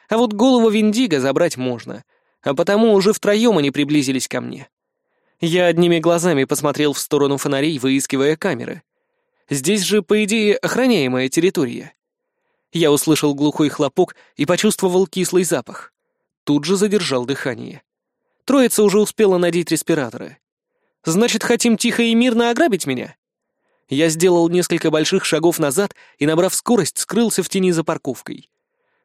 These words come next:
Пацаны ошалело оглядывались по сторонам,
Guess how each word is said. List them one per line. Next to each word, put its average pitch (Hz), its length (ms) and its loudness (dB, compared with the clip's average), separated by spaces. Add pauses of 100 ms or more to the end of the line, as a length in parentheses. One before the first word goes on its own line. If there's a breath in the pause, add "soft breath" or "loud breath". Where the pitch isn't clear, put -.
(100)
Пацаны 220 400 2
ошалело 156 440 2
оглядывались 139 540 0
по 151 100 -4
сторонам, 175 560 -4